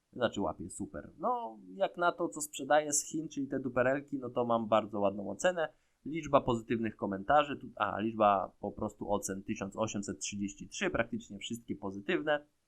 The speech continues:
Naruszeń regulaminu nie mam, no bo nie naruszam. I numery przesyłek podane w terminie sto procent mam praktycznie. I, e, co zawaliło? Nierozwiązane dyskusje. Miałem zero przecinek zero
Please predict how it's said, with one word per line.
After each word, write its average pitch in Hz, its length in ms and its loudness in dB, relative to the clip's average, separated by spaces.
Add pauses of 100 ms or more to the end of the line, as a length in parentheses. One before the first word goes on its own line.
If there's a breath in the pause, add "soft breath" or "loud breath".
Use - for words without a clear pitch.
(880)
Naruszeń 165 460 4
regulaminu 113 520 2
nie 160 160 2
mam, 160 340 4
no 113 140 -4
bo 110 100 -2
nie 110 120 -2
naruszam. 147 580 2 (280)
I 254 100 -12
numery 160 300 6
przesyłek 131 500 -2
podane 117 520 4 (180)
w - 20 -20
terminie 127 480 0
sto 107 180 2
procent 98 440 0
mam 92 120 -10
praktycznie. - 520 -12 (1300)
I, 247 280 -12 (760)
e, 127 160 -6
co 180 180 2
zawaliło? 170 640 8
Nierozwiązane 135 760 4
dyskusje. 104 560 -4
Miałem 110 300 2
zero 175 400 6
przecinek 135 600 -4
zero 131 560 4